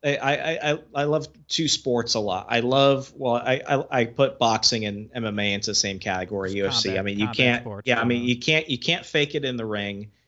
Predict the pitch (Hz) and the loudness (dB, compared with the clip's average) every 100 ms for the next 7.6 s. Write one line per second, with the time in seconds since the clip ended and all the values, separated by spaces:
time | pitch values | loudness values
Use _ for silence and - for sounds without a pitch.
0 | _ 117 117 117 117 117 113 107 113 104 | _ -4 0 2 2 2 0 0 0 0
1 | 101 98 85 82 - - - - - 110 | 0 -2 -6 -4 -4 -6 -12 -6 -4 -4
2 | 101 - 135 135 139 139 110 92 95 92 | -6 -2 2 2 2 0 -2 0 0 0
3 | - 92 - - 104 95 95 113 101 104 | -4 -6 -8 -6 -4 -2 -4 -6 -6 -6
4 | 117 - - 120 117 110 101 95 - 101 | -6 -6 -4 2 4 4 2 -2 -4 -2
5 | 98 95 90 - 92 87 78 - - - | 0 2 2 2 -2 -10 -6 0 2 2
6 | - 101 - 92 82 - - _ _ _ | -2 -4 0 -2 -2 -12 -20 _ _ _
7 | _ _ _ - - | _ _ _ -18 -4